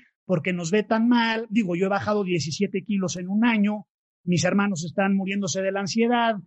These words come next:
mi papá, ya te podrás imaginar, y mi abuela,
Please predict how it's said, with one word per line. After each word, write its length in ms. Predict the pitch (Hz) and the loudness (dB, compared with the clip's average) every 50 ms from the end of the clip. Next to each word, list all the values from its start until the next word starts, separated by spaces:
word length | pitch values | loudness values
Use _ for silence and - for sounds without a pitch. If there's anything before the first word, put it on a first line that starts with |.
| _ _ _ _ | _ _ _ _
mi 180 | - 175 180 165 | -2 0 0 0
papá, 400 | 139 180 175 - - 214 220 214 | 2 0 0 2 2 2 2 4
ya 120 | 214 202 | 2 0
te 120 | 202 190 156 | 0 -2 -6
podrás 400 | - 180 180 185 190 190 185 - | -6 -6 -6 -4 -4 -4 -2 0
imaginar, 640 | 202 202 190 185 214 226 233 226 226 226 226 226 - _ _ _ - | 0 0 0 0 2 2 4 4 4 2 0 -2 -4 _ _ _ -2
y 100 | 196 190 | 2 2
mi 140 | 190 196 190 | 4 4 4
abuela, 580 | 196 202 226 247 240 233 226 220 214 214 - | 2 4 4 4 6 6 4 4 2 0 -2